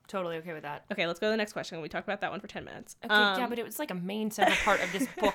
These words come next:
Speaker 1: that is a
Speaker 2: It is.
Speaker 1: fantasy romance.
Speaker 2: It is. It's huge. <clears throat> Okay, so the next question was, "What tropes do you think you'll see?" Kale said,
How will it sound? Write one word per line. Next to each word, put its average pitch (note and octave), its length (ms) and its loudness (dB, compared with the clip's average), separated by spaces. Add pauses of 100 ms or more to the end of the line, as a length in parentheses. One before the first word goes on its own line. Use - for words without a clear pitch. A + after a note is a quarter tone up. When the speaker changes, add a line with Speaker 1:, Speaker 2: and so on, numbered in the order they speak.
(120)
Speaker 1:
that F#3 120 2
is F3+ 100 -2
a F3+ 100 0
Speaker 2:
It B3+ 100 6
is. G#3 40 10
Speaker 1:
fantasy F#3+ 300 2
romance. F3+ 340 0
Speaker 2:
It C4+ 80 2
is. B3 200 6
It's G#3+ 140 -2
huge. - 260 -2 (180)
<clears throat> C#4 240 2
Okay, B3 220 4
so - 340 2 (960)
the B3 60 -4
next A#3 160 -2
question D#4 260 2
was, G#3+ 180 0
"What G3+ 320 2
tropes A3+ 340 -2
do G#3 100 -8
you G#3 120 -4
think G#3 280 -8
you'll A3 180 -4
see?" A#3 400 -6 (380)
Kale A#3+ 260 0
said, - 520 -6